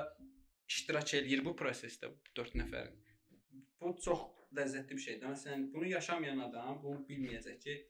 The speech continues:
və hətta bəlkə də çox adamın uğursuzluğunun səbəbi bu olur.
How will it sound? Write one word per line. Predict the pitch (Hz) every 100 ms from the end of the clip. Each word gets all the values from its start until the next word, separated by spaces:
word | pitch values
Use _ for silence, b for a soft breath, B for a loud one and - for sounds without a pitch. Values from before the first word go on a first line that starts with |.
| _ - - _ -
və | 135 -
hətta | 175 190 185
bəlkə | 175 175 175
də |
çox | 175 165
adamın | 160 143 143 135
uğursuzluğunun | 135 135 - 135 131 135
səbəbi | 135 120 120 127
bu | 135 131
olur. | 117 -